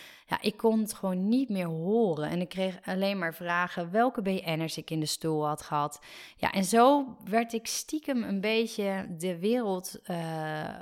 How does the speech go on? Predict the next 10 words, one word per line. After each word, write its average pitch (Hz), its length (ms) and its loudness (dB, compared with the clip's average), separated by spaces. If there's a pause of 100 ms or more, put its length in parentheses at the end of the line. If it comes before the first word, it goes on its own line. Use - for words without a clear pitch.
(120)
zat. 175 580 2
En 170 180 -6
het 175 120 -4
leek 208 300 2
eigenlijk 233 520 0
alleen 202 300 0
maar 190 180 0
om 175 140 -4
veruiterling 160 680 -2
te, 151 200 -16